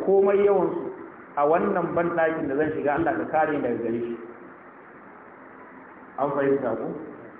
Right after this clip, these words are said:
In kuma yama bawo ɗin zamma, Allahumma inni a'udhu bika min al-khubuthi.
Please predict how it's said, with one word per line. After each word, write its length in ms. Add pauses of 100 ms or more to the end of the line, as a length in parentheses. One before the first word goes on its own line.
(260)
In 180
kuma 200
yama 200
bawo 380
ɗin 360
zamma, 380 (260)
Allahumma 500
inni 400
a'udhu 500
bika 280
min 220
al-khubuthi. 960